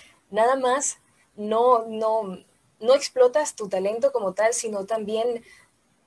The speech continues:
mediante este proyecto muestras tu calidez humana. Como que mezclas también el, el profesionalismo con el humanismo y eso me parece algo grandioso y creo que es la semilla que todos los, los comunicadores, los locutores, los que nos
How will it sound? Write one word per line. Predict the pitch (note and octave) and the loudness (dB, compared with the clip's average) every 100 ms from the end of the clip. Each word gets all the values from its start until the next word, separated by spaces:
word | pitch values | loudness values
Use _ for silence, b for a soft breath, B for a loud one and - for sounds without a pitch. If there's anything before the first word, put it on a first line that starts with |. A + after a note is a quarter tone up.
| _ | _
mediante | A3 A3+ A3 G3+ | -4 0 0 -2
este | A3+ C#4 | -6 -4
proyecto | B3 G#3+ A3+ A3+ C4 B3 A#3+ _ | -2 0 -2 4 6 6 4 _
muestras | G3+ B3+ D#4+ - G3+ F#3+ | -4 -2 -2 -2 -6 -6
tu | G3 | -8
calidez | F#3+ F#3+ F#3+ G3 | -4 -2 -2 -4
humana. | G3 F#3+ E3+ F3+ - b b b _ _ G3 - _ | -6 -6 -6 -8 -14 b b b _ _ -20 -20 _
Como | - A3+ G3+ | -6 -6 -4
que | G3+ G#3 | 0 0
mezclas | G3+ G#3+ A#3+ C4 C4 - | 2 -2 -2 -2 -2 -2
también | G3+ G3+ G#3+ A#3 | -6 -4 0 2
el, | A#3 - | 0 -2
el | G3 | -6
profesionalismo | G3 F#3 F#3 F#3+ F#3+ G#3 A#3+ A3+ A3 A3 G#3+ | -8 -6 -6 -4 -4 -2 -2 -4 -6 -6 -4
con | G3+ F#3+ | -4 -4
el | F#3+ | -4
humanismo | F#3 F#3 A3 B3 A#3+ A3 | -4 -2 0 -2 -2 -2
y | G3+ | -2
eso | G3+ | -4
me | A3 F#3+ | -8 -6
parece | F#3 G3+ A3 | -4 -4 -2
algo | G#3+ A3 | -2 0
grandioso | G3+ F#3 F#3+ A#3 - C5 C4 B B | -2 -4 0 2 4 2 0 B B
y | A3 | 0
creo | C#4+ | 2
que | D4+ | 2
es | D4+ | 0
la | C#4+ | 0
semilla | A3 G#3+ A#3+ C4+ | 0 -4 0 0
que | A3+ | 0
todos | G3 G#3 A#3+ C4 | -2 4 4 4
los, | G#3+ G3+ F#3 | 2 4 2
los | G3 F#3 | -4 -4
comunicadores, | A3 A3+ G#3+ F#3+ F#3 G#3 A3+ G#3+ | -2 -2 -2 0 2 2 0 -2
los | F#3 | -4
locutores, | F#3 F3+ F3 G#3+ A3 A3 G#3+ | -6 -6 -4 0 0 -2 -6
los | F3+ | -8
que | G3 | -6
nos | F#3+ F3+ | -6 -8